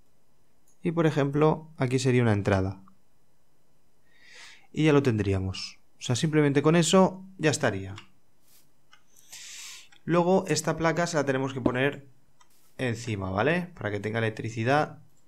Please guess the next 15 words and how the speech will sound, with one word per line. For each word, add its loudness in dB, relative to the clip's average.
No -6
sé -10
si -12
se -12
me -4
ha -4
quedado -2
o -2
no -4
se -10
me -6
ha -4
quedado, -2
pero -8
bueno. -8